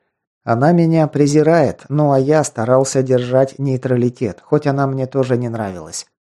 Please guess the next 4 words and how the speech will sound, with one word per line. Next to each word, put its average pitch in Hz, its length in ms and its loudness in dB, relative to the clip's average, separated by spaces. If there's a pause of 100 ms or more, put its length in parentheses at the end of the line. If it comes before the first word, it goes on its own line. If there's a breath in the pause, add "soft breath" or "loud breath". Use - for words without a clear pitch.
(600)
«Видимо, 110 460 -4
нелегко 185 480 0
тебе 180 280 -2
пришлось», 120 580 -4